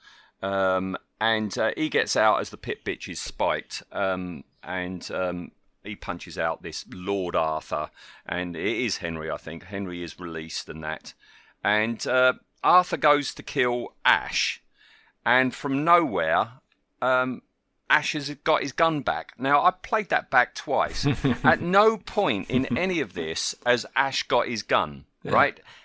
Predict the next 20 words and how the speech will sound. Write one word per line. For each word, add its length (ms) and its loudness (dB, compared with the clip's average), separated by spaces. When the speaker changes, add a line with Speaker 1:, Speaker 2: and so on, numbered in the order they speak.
Speaker 1:
It's 220 -2
not 220 2
in 120 0
his, 320 -2
you 160 -2
know, 160 0
back 380 -4
shoulder, 640 0
ha-, 320 -2
um, 540 0
you, 160 -2
you 240 -6
know, 100 2
holster 420 -2
thing. 300 -2
It's 200 -6
not 180 4
on 120 2
his 140 -4
belt. 400 -2